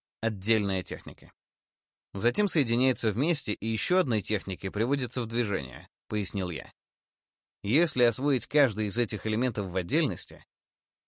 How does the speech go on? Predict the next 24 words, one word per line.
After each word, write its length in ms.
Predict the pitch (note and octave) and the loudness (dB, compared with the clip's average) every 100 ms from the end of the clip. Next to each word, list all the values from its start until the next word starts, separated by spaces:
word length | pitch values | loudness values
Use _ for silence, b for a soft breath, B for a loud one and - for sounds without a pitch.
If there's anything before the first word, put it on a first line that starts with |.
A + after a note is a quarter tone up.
| _ | _
то 140 | - A2+ | -2 0
составить 520 | D3+ D3 F#3+ D#3 C3+ | 2 2 2 2 0
их 120 | A#2 | -2
вместе 500 | A2 G2+ F3 D#3 - | 0 2 2 0 -2
уже 240 | G#2 G#2 C#3 | -2 2 2
нетрудно. 560 | C#3+ B2+ F#2+ - G#1+ - _ _ - | 2 -2 -6 -8 -16 -20 _ _ -6
Однако 400 | G2 A#2 B2 B2+ | 0 0 0 4
важно 300 | B2+ A2+ A#2 | 4 4 2
помнить, 360 | - E3 G#2+ | 0 0 0
что 180 | - A#2+ | 0 -2
у 60 | A2+ | 0
каждого 420 | D3+ A#2+ A2 A2 | 2 2 2 2
атрибута 460 | - A#2+ D#3 D#3 A2 | 2 -2 -4 -4 -2
свои 300 | - A#2 G2+ | 2 2 2
особенности 600 | F2+ - D#3+ D3 A#2+ - | 0 -2 0 2 0 -2
и 160 | - | -4
физические 640 | A2 G#2 F#2+ G#2 G#2 - G#2 | -6 -6 -6 -6 -8 -6 -6
свойства. 440 | - D#2 - - - _ _ _ _ _ _ _ _ _ _ _ _ - | -6 -10 -12 -18 -20 _ _ _ _ _ _ _ _ _ _ _ _ -4
От 200 | G2+ E3 | -2 0
них 220 | G3+ D#3 | 0 2
вам 200 | E3 D#3+ | 0 0
и 120 | B2 | 0
нужно 360 | A#2+ F3+ A#2+ G#2 | 0 0 -2 -2
отталкиваться». 800 | F#2 - D#2 - A#1 C2 - | -6 -8 -10 -10 -14 -16 -16